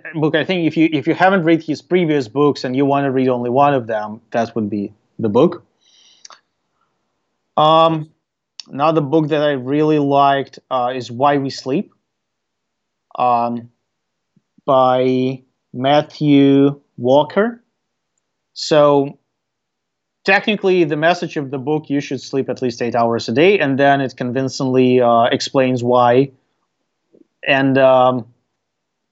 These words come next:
I would say this is one of the books that actually changed a lot of my habits. So now I try to sleep eight hours a day at least. While before reading this, my attitude to sleep was in general that,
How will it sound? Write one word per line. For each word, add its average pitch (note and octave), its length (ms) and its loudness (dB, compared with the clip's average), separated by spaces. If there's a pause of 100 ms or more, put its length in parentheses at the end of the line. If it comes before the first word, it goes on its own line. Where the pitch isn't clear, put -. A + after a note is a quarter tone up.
(280)
I E3 160 4
would F3+ 140 4
say F3 140 0
this E3 200 0
is D#3 60 -4
one D3+ 200 -4
of C#3+ 120 -8
the C#3 80 -4
books C3 240 -4
that C3 280 -6
actually D3 540 0
changed C#3 400 -4
a B2+ 80 -2
lot C3+ 160 2
of C3 100 -2
my B2 120 -6
habits. C#3+ 560 -2
So C3 220 -4
now C#3 280 2
I C3+ 80 2
try C3 320 -4
to B2+ 340 -4 (420)
sleep C3+ 460 0 (540)
eight C#3+ 140 2
hours C3+ 320 2
a B2 60 -4
day B2 180 -4
at A#2 160 -6
least. E3 340 0 (440)
While C3+ 400 2
before B2+ 500 0
reading D#3 360 2
this, C#3+ 520 0 (160)
my C#3 300 -2
attitude D3 560 0
to C#3 60 -4
sleep D#3+ 340 0
was C3+ 220 0
in B2+ 120 -2
general C3 420 -2
that, A#2+ 240 -4